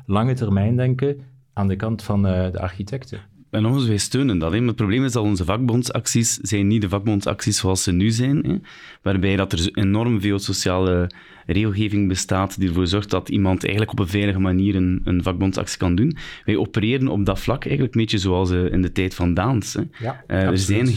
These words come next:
Speaker 2: geen
Speaker 1: <laughs>
Speaker 2: regels die daaronder liggen. Eh, vandaar dat als, eh, de vakbonden in de tijd van Daans, eh, eh, protesteerden, ja, dat er toch vaak nog, eh, een aantal mensen waren die honger hadden en die dan toch naar de, naar de fabriek gingen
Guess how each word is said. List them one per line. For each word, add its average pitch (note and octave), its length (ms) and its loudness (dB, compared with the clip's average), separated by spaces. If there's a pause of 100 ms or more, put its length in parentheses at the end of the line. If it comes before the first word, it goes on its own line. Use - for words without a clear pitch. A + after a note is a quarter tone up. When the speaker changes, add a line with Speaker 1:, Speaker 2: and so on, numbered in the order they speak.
(140)
Speaker 2:
geen A2 160 2
Speaker 1:
<laughs> A2+ 80 2
Speaker 2:
regels G#2+ 480 0
die A#2 120 2
daaronder G2+ 540 0
liggen. F#2 400 0 (340)
Eh, F#2+ 260 2
vandaar G2+ 500 0
dat A2 180 -2
als, F#2+ 280 0
eh, F#2+ 220 2
de E2+ 100 -4
vakbonden A2+ 440 0
in G2+ 100 2
de G2 60 -2
tijd F#2+ 220 -2
van G2 180 2
Daans, F#2+ 380 -2
eh, F#2 140 0 (400)
eh, F2 220 0
protesteerden, A2+ 800 0
ja, C3 180 0
dat C#3 120 0
er A2 120 -2
toch - 180 -4
vaak B2+ 240 -2
nog, B2 280 0 (300)
eh, G#2 220 0
een G#2 200 0
aantal A2+ 260 0
mensen G#2+ 340 0
waren A#2 280 0
die G2 120 0
honger G#2+ 260 2
hadden C3 260 0
en G#2+ 120 2
die G2+ 120 2
dan F#2 180 2
toch A#2 180 -2
naar A#2+ 180 2
de, G2+ 240 2
naar G2+ 140 2
de F#2+ 80 -2
fabriek G2 360 0
gingen G#2 340 2